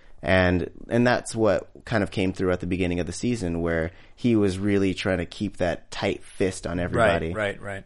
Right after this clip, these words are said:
Speaker 2: right.
Speaker 1: Um, but as we go on, and as the, even as the episode, uh, progresses, we see that he's still trying to figure things out, and he still,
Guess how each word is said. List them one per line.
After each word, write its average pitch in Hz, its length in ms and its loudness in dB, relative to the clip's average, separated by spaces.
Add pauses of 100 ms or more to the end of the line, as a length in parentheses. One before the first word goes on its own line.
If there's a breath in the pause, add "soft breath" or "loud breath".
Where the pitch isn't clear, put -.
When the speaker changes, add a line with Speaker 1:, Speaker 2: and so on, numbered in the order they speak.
(100)
Speaker 2:
right. 80 400 2
Speaker 1:
Um, 71 240 -6 (300)
but 98 380 2 (240)
as 107 240 2
we 110 100 2
go 104 200 4
on, 104 260 4
and 113 260 0
as 117 280 0
the, 101 280 2
even 131 260 2
as 104 180 0
the 95 180 0
episode, 87 600 0 (720 soft breath)
uh, 90 220 4
progresses, 104 800 2
we 107 140 0
see 107 260 0
that 95 240 2
he's 127 420 0
still 113 380 2
trying 92 240 -4
to 85 60 -2
figure 87 300 -2
things 85 300 -2
out, 85 180 2
and 80 100 -4
he 104 140 -2
still, 90 540 0